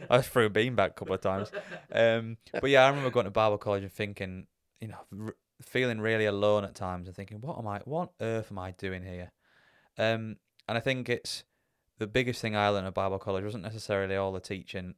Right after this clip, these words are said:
Speaker 1: and which was brilliant and great, but it was how, mm,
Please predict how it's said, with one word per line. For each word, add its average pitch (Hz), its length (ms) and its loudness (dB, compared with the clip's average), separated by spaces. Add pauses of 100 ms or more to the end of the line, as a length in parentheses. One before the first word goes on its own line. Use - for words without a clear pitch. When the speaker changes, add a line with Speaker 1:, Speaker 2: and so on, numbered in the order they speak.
Speaker 1:
and 95 160 -10
which 90 180 -6
was 95 140 -6
brilliant 95 480 -4
and 95 140 -12
great, 90 240 -4 (520)
but 95 140 0
it 107 100 2
was 107 400 0 (360)
how, 107 460 4 (500)
mm, 110 320 -6